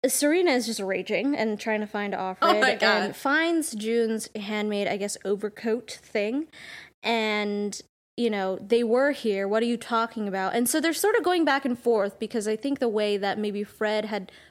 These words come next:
Speaker 1: told her what happened was super vague. And so he's not, s-, Fred
Speaker 2: Yeah.
Speaker 1: is not sure what happened.
Speaker 2: He made it sound like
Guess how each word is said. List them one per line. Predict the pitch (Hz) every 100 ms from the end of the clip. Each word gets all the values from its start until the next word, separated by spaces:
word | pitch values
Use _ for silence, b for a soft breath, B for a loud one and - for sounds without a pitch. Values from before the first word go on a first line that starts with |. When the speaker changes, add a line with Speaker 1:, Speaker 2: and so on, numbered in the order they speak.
| _
Speaker 1:
told | - 233 233
her | 220 226
what | 214
happened | - 196 202 240 226
was | 202 208
super | 220 -
vague. | 185 180 190 180 220 214 262 B B B B
And | 240 240
so | 226 233
he's | 220 233 214
not, | 226 214
s-, | - - - 226
Fred | - 277 269
Speaker 2:
Yeah. |
Speaker 1:
is | 247
not | 262 233
sure | 208 240
what | 208 196
happened. | 190 170 - 113
Speaker 2:
He | 214
made | 294 330
it | 370
sound | - 269 262 262
like | 254 233 233